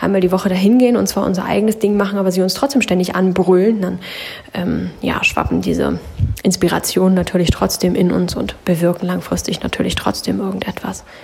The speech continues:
Prüft ganz genau, ob ihr in einen Krieg, ähm, gegen euren Körper, äh, einsteigt, ob ihr ihn beginnt oder ob ihr vielleicht sogar in einem steckt oder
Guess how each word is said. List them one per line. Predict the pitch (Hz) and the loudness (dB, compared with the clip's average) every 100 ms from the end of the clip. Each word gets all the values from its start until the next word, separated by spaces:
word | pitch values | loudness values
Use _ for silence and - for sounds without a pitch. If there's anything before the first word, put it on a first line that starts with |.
| - - - - - | -20 -16 -16 -16 -14
Prüft | - - 269 277 - | -2 4 4 4 0
ganz | 202 208 214 | 2 2 2
genau, | 208 190 180 196 196 | 2 4 2 0 0
ob | 208 202 | 0 2
ihr | 190 180 170 - - _ | 2 2 -2 -8 -20 _
in | 202 190 | -2 2
einen | 180 180 175 | 2 0 0
Krieg, | - 285 294 - - - - _ 196 | 2 2 2 -2 -4 -16 -20 _ 0
ähm, | 190 190 185 185 | 2 0 -2 -4
gegen | 190 185 | -2 0
euren | 180 175 180 | 0 0 -2
Körper, | - 220 - 254 254 - - - - - - - - - - | 0 0 2 0 0 -8 -16 -16 -18 -20 -20 -20 -20 -14 -4
äh, | 208 208 | -2 0
einsteigt, | 208 202 254 269 226 220 254 254 | 0 2 2 2 2 4 2 2
ob | 185 196 | 0 0
ihr | |
ihn | 190 185 | 2 2
beginnt | 180 190 226 311 - - | 4 4 6 4 2 -2
oder | 190 180 | 0 0
ob | - 185 | 0 -2
ihr | |
vielleicht | 170 170 - | -2 -4 -4
sogar | 180 - | -6 -4
in | 175 | -6
einem | 175 170 | -4 -4
steckt | 160 - 220 - - - - - - - - - - _ _ - | -4 -2 -2 -2 -8 -8 -8 -8 -20 -20 -18 -18 -18 _ _ 2
oder | 208 214 196 190 | 4 4 2 -4